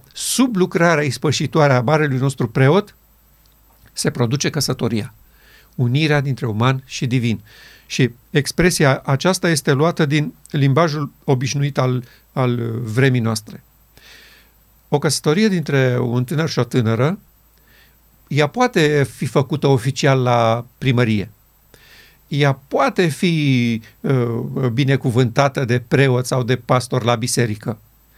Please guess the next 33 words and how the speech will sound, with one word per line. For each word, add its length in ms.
Dar 220
dacă 260
între 240
cei 240
doi 300
nu 200
a 80
avut 440
loc 300
o 80
legătură 540
sexuală, 680
nunta 400
nu 160
s-a 180
consumat. 520
Căsătoria 600
nu 520
s-a 480
împlinit. 600
Ea 180
poate 200
să 60
fie 160
pe 140
hârtie, 580
ea 140
poate 160
să 60
fie 140
în 60
registrele 540
bisericii, 720